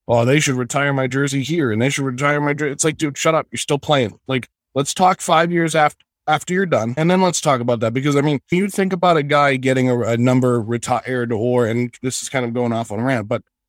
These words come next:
when you think of a guy getting into a Hall of Fame, whether it's for a team, for a league, a sport, uh,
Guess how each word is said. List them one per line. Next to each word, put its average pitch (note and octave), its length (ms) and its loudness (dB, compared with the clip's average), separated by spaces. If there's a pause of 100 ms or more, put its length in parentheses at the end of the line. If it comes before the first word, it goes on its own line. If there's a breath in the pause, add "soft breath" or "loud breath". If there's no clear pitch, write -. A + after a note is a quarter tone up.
(140)
when C#3 100 4
you F3 120 4
think F#3+ 180 0
of E3 80 0
a D3 60 0
guy D3 240 4
getting C3+ 340 4
into C#3 260 2
a C3 60 2
Hall C3 180 0
of A#2+ 80 -2
Fame, A#2+ 260 0
whether A2+ 200 0
it's A2 100 -4
for A#2+ 160 -6
a G#2 60 -4
team, D#3 380 0
for A#2+ 180 -4
a G#2 60 -2
league, C#3 420 0 (400)
a F#2+ 80 -10
sport, C#3 480 0 (420)
uh, G#2+ 240 0